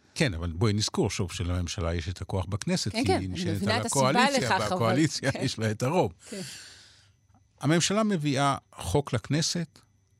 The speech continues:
Speaker 1: היא מביאה אותו, מניחה אותו על, על שולחן הכנסת לקריאה ראשונה. אגב, זה מה שקרה אתמול עם חוק התקציב. התקציב הוא חוק,
Speaker 2: מהמם.
Speaker 1: והוא עובר כמו כל חוק אחר,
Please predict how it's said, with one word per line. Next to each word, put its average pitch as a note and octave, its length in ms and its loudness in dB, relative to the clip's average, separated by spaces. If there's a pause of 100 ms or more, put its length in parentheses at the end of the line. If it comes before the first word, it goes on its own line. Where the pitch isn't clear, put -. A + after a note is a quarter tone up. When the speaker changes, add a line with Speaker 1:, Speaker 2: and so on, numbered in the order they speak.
(120)
Speaker 1:
היא A2+ 80 0
מביאה A2+ 320 0
אותו, B2+ 300 0
מניחה A2 460 0
אותו B2 320 0
על, F2+ 80 -4 (140)
על A2+ 140 -8
שולחן G2+ 360 -2
הכנסת F3 580 0 (240)
לקריאה G#2+ 420 -2
ראשונה. G2 420 -6 (760)
אגב, E3+ 340 -2
זה C3+ 180 -2
מה D3 100 0
שקרה G#2 440 -4
אתמול G#3+ 440 0 (400)
עם D#3 220 -2
חוק - 360 -4
התקציב. - 440 -8 (1160)
התקציב G3 460 0 (120)
הוא B2+ 100 -10
חוק, - 420 -4 (240)
Speaker 2:
מהמם. G3 320 -8 (540)
Speaker 1:
והוא A2+ 400 0
עובר D#3 300 4 (200)
כמו C3 240 -2
כל G3 180 -2
חוק - 300 -4
אחר, G3 260 -2